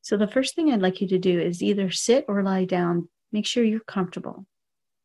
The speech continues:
Take a moment and close your eyes and start connecting to the breath, breathing deeply, slowly,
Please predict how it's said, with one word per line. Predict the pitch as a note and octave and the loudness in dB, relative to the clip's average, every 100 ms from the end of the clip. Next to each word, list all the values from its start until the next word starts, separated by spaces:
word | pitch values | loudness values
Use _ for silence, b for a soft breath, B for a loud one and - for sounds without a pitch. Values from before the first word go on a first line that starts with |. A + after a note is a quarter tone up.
| _ _ _ _ _ _ _ _ _ - | _ _ _ _ _ _ _ _ _ -4
Take | G#3 | -2
a | A#3 | 2
moment | A3+ G3+ G#3 | 4 4 0
and | F#3+ | -2
close | - F#3+ F#3+ A3 | 0 2 2 0
your | A3+ | -2
eyes | F3+ E3 E3+ G3+ _ _ _ _ _ _ _ _ _ | -2 -6 -8 -12 _ _ _ _ _ _ _ _ _
and | A3 G#3 | -2 -2
start | - B3 | -2 -6
connecting | - A3 G3+ - G3+ | -2 -2 -2 -2 -4
to | G3 | -2
the | F#3+ | -6
breath, | F#3 E3+ D#3+ - _ _ _ _ _ _ _ _ _ | -4 -6 -6 -12 _ _ _ _ _ _ _ _ _
breathing | G#3 G3+ F#3+ F#3+ F#3 | 2 4 4 4 2
deeply, | F3 G3 G3+ G3+ A3 A3+ B3+ - | 2 0 0 -2 -4 -2 -4 -8
slowly, | - - G3+ F#3+ F#3 F#3+ F#3+ A3 | -12 -6 0 0 2 0 -2 -6